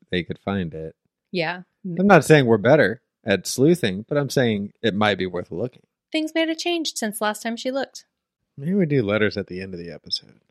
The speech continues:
Speaker 2: No, we do them at the beginning because it incentivizes people to write us letters.
Speaker 1: Well, we gotta put ourselves out there.
Speaker 2: Yeah.
Speaker 1: We're not putting ourselves out there.
Speaker 2: I know. How do we
Speaker 1: We
Speaker 2: do
Speaker 1: gotta
Speaker 2: that?
Speaker 1: do that.
Speaker 2: We gotta do that.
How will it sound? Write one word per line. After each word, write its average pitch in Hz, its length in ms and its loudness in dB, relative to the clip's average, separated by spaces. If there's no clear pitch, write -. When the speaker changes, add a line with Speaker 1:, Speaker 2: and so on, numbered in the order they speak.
Speaker 2:
No, 254 100 -2
we 262 140 -2
do 226 180 -4
them 247 160 -4
at 226 100 -8
the 226 80 -10
beginning 247 500 -6
because 202 340 -8
it 196 80 -6
incentivizes 190 720 -10
people 190 260 -10
to 175 80 -6
write 175 160 -6
us 165 160 -12
letters. - 460 -10
Speaker 1:
Well, 220 100 4
we 233 60 6
gotta 226 160 8
put - 160 0
ourselves 202 340 2
out 208 260 0
there. 85 300 -4
Speaker 2:
Yeah. 190 180 -2
Speaker 1:
We're 165 80 6
not 208 160 6
putting 220 200 8
ourselves 202 340 6
out 202 280 4
there. 80 360 -6
Speaker 2:
I 208 100 -4
know. 175 420 -8
How - 160 -10
do 214 80 -2
we 208 100 0
Speaker 1:
We - 20 2
Speaker 2:
do 165 100 4
Speaker 1:
gotta 175 80 4
Speaker 2:
that? 160 60 0
Speaker 1:
do 247 160 8
that. 107 340 4
Speaker 2:
We 226 80 -2
gotta 208 160 2
do 262 120 0
that. 220 260 2